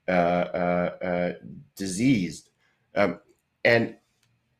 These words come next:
one of the things that excited me about the book is that I've, I've been in, uh, taking, I, I had been taking, uh, part in academic philosophy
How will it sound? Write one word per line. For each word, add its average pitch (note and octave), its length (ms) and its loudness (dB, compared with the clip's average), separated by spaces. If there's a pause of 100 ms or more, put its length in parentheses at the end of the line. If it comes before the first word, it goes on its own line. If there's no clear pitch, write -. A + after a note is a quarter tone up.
(300)
one A#2 300 4
of C3 80 4
the B2 80 2
things A#2+ 300 -2
that G#2+ 120 4
excited G2+ 680 0
me G#2+ 300 2
about F#2+ 340 0
the F2+ 80 -6
book D#3 280 2
is G2+ 120 -6
that G2 200 0 (320)
I've, A#2 380 2
I've A#2 220 2
been B2 160 4
in, G#2+ 340 2 (180)
uh, F#2 140 -6
taking, G2+ 680 -6
I, G#2 220 2
I G2 120 2
had G#2 360 2
been G2+ 220 -4
taking, F#2 560 -8 (420)
uh, F2 540 0 (680)
part A2 360 2
in F#2+ 120 -2
academic G2 560 -2
philosophy F#2+ 680 -6